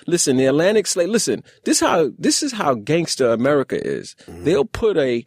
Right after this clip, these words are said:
Speaker 1: black face and window dress you and say, "Hey, niggas, there's no racism. Look at your black president who's smart and Ivy League educated."
Speaker 2: Mm-hmm.
Speaker 1: But he's carrying the water for white supremacy. Now, hold that, nigga. And this is the country then, if you look in the history,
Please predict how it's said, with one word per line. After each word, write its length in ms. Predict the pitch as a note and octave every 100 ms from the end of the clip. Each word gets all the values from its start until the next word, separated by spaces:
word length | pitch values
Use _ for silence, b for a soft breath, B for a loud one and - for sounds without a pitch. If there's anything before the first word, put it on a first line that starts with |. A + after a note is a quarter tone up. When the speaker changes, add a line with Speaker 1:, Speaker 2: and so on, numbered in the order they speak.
| b -
Speaker 1:
black 400 | F#2+ A#2 D#3 -
face 520 | - D#3+ D#3 - -
and 180 | C3 B2
window 240 | E3+ E3
dress 360 | C#3+ C#3 C#3 -
you 140 | C#3
and 80 | C#3
say, 200 | - D#3+
"Hey, 260 | A3 A3 F3+
niggas, 400 | E3+ F3+ F#3+ E3+
there's 180 | F#3+ G3+
no 200 | G3+ D#3
racism. 500 | D#3+ E3 E3+ F3 F3+
Look 160 | G3+ G3
at 120 | -
your 80 | F3+
black 340 | F#3+ - -
president 480 | - A3 D#3+ A2+ -
who's 160 | E3 D#3
smart 340 | E3 F#3 G3
and 120 | C3
Ivy 300 | C3+ E3+ F3
League 260 | E3 F3 E3
educated." 580 | F3+ F3 - D3+ A#2+ - -
Speaker 2:
Mm-hmm. 420 | F#2 F2+ F#2+ F#2+
Speaker 1:
But 100 | B2+
he's 180 | C#3+ F#3
carrying 340 | - F3+ F3 D#3
the 80 |
water 280 | D3+ F3 D#3
for 180 | - C#3+
white 220 | D3 C#3+
supremacy. 580 | - - E3 C3+ - A2+
Now, 180 | A#2 A2+
hold 300 | D3+ D#3+ D#3
that, 180 | D3 -
nigga. 340 | A#2 B2+ C#3 _ _ _ _ _ _ _ -
And 440 | F3+ A3 D3+ D3+ - _ _
this 260 | A#2 D#3+ A3
is 120 | F#3+
the 80 | D#3
country 420 | - D#3+ D#3+ E3
then, 280 | D3 C#3+ D3 b b
if 140 | -
you 120 | F3 F#3
look 280 | E3+ -
in 140 | E3 D#3
the 140 | C3+
history, 640 | C3 B3 - D3+ C3 B2+